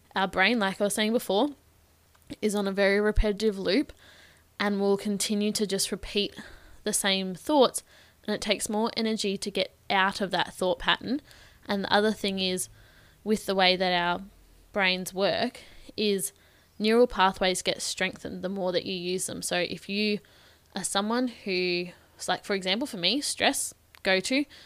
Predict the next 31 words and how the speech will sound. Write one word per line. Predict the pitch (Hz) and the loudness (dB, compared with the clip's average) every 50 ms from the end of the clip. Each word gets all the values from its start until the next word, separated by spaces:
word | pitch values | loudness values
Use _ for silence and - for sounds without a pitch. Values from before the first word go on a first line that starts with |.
| - - - _ _ - - | -20 -20 -20 _ _ -10 -4
I | 185 185 185 185 | 0 0 2 2
unfortunately | 175 208 214 208 190 - 233 254 - - 226 190 180 202 | 0 0 0 0 4 6 6 6 6 6 2 2 2 2
will | 208 185 190 180 | 2 4 4 4
have | 202 196 | 2 0
strengthened | - - 202 196 202 - 196 | 0 -2 -2 -2 -2 -2 -2
those | 190 185 185 | 0 0 -2
pathways | - - 202 196 214 226 - 185 170 165 175 208 247 - - - - - - - - _ _ _ | 0 2 4 4 4 2 2 0 2 4 4 4 2 2 -2 -8 -14 -20 -20 -20 -20 _ _ _
because | - 175 - 208 190 190 | -12 -6 -4 -2 -2 -2
it's | 185 - - - - _ _ _ _ _ _ _ | -2 -4 -6 -10 -12 _ _ _ _ _ _ _
my | - 175 165 165 | -8 -8 -6 -2
thoughts | - 202 208 - - - | 0 0 0 0 0 -2
that | 180 175 | 0 0
I | 175 180 | 0 -2
go | - - 175 185 196 | -2 -2 0 0 0
to | 196 - 180 | 0 -2 -4
all | 180 175 | -4 -4
the | 143 - | -4 -6
time. | - - 170 - - 220 247 - _ - - _ _ _ _ _ _ _ _ _ _ _ _ _ - - - - - - | -6 -4 -4 -2 -2 -2 -2 -4 _ -16 -20 _ _ _ _ _ _ _ _ _ _ _ _ _ -20 -20 -20 -20 -14 -10
Same | - - 208 190 196 196 | -4 0 2 2 2 0
for | - 208 | 0 0
if | - - 196 - | 0 0 0 -2
you're | - 196 196 190 | 0 0 0 2
someone | - - 190 190 185 185 | 0 -2 -4 -4 -4 -6
who | 170 185 | -6 -8
feels | 185 - 202 190 190 180 - - _ - - - - - _ _ _ | -6 -4 -2 -2 -2 -4 -6 -12 _ -20 -20 -20 -20 -20 _ _ _
sad | - - - 240 233 240 240 | -4 0 2 4 4 6 6
a | 247 | 4
lot | 247 247 247 233 | 4 4 4 2
of | 240 233 | 2 2
the | 247 | 0
time, | 240 - 247 247 240 240 240 240 | 0 2 0 0 0 0 0 -2